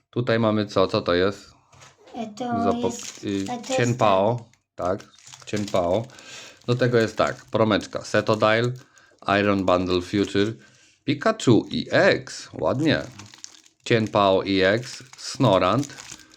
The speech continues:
Speaker 1: Vanilux, o fajny, a to Stage dwa, myślałem, że Ace Q.
Speaker 2: O,
Speaker 1: Bardzo
Speaker 2: i,
Speaker 1: fajny,
Speaker 2: i to
Speaker 1: ognisty
Speaker 2: jest
Speaker 1: po-
Speaker 2: tato tam, co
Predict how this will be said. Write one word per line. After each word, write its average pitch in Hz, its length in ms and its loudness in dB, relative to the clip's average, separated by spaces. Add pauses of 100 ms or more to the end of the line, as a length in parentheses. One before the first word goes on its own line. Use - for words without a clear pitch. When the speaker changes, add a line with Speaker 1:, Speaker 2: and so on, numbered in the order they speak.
(440)
Speaker 1:
Vanilux, 95 800 -2
o 82 220 0
fajny, 87 520 -4 (140)
a - 120 -14
to 82 100 -6
Stage 82 220 -6
dwa, 85 300 -4
myślałem, 80 300 -8
że 85 80 -16 (320)
Ace 123 360 0
Q. 87 420 2 (1300)
Speaker 2:
O, - 520 0
Speaker 1:
Bardzo 143 340 2
Speaker 2:
i, 135 40 -4
Speaker 1:
fajny, 127 300 4
Speaker 2:
i - 20 6
to 120 60 4
Speaker 1:
ognisty 135 440 4
Speaker 2:
jest 135 100 4
Speaker 1:
po- 131 100 2
Speaker 2:
tato - 380 -10 (140)
tam, 262 160 -10 (240)
co 262 180 -4